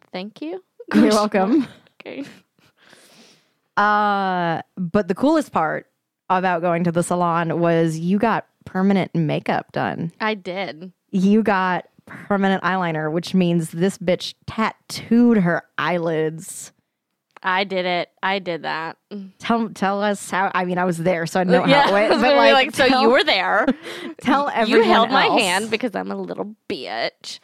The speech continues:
Speaker 2: No.
Speaker 1: Um, no, like, it really was fine. Um, what
Speaker 2: Was
Speaker 1: happened?
Speaker 2: it?
Speaker 1: Oh, listen, <laughs> this is unfair. So what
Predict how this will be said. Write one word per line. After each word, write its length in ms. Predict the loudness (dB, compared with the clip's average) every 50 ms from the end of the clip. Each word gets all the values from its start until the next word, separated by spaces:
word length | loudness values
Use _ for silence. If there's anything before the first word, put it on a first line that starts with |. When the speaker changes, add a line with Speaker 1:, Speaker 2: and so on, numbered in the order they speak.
| -6 -2
Speaker 2:
No. 580 | 0 2 2 2 0 0 -2 -4 -4 -4 -2 0
Speaker 1:
Um, 600 | 2 2 2 2 2 2 2 0 0 -2 -6 -8 -4
no, 180 | -2 -2 0
like, 220 | 2 0 0 0 0
it 180 | 0 -2 -2 -2
really 440 | -2 -2 -2 0 0 0 0 -2 -2
was 340 | -2 0 0 0 -2 -4
fine. 640 | -10 -12 -4 -2 0 2 2 0 0 -2 -4 -8 -10 _ 0
Um, 540 | 2 2 4 4 4 4 2 2 2 0 -2
what 640 | -4 -4 -4 -2 0 2 4 4 2 2 0 -4 _ _ _ _ _ _ _ _ _ -4
Speaker 2:
Was 80 | 0 2
Speaker 1:
happened? 460 | 2 4 4 4 4 4 4 2 -2 -6 -10 _ _ -4
Speaker 2:
it? 80 | 0 2
Speaker 1:
Oh, 220 | 4 4 4 4 2 _ _ _ -8
listen, 1080 | -4 -2 0 2 4 4 2 2 2 2 0 2 0 -2 -4 -6 -8 -8 -10 -12 -12 _ _ _ _
<laughs> 220 | _ _ -6 -6 -4
this 160 | -2 -4 -6
is 40 | -6 -8 _ -2
unfair. 880 | 0 0 0 0 -4 -8 -6 -6 -6 -6 -6 -8 -8 -6 -6 -6 -6 -8 _ _ -8 -8 -8 _ _ -10 -10 -10 -10 -16 -20 _ _ -20 _ _ _ _ -10
So 240 | -8 -2 2 2 2
what 220 | 4 2 2 2